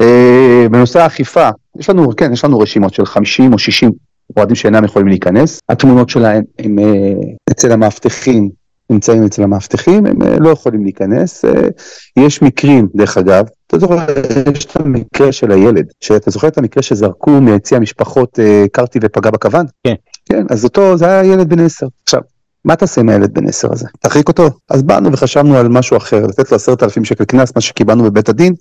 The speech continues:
Speaker 1: שאבא שלו ישלם. לא, אנחנו ביקשנו ממנו לעשות מצגת, והוא הציג אותה בבית הספר, אה, בכל הכיתות,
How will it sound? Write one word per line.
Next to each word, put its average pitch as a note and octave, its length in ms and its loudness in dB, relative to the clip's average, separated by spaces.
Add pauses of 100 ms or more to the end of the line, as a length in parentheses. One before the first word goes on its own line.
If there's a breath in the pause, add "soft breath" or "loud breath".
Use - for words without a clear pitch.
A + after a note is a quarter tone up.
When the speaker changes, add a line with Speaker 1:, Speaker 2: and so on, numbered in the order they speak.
(120)
Speaker 1:
שאבא B2+ 300 0
שלו D#3 240 2
ישלם. D#3 320 0 (220)
לא, A3+ 200 0 (200)
אנחנו C#3 580 2
ביקשנו C3 380 0
ממנו A2+ 180 2
לעשות A2 300 -2
מצגת, D3+ 580 -2 (180)
והוא A2+ 120 0
הציג A#2+ 200 0
אותה B2 160 0
בבית G#2+ 260 0
הספר, B2 400 -2 (280)
אה, A2+ 1080 2 (100)
בכל G#2+ 440 2
הכיתות, C3 360 -6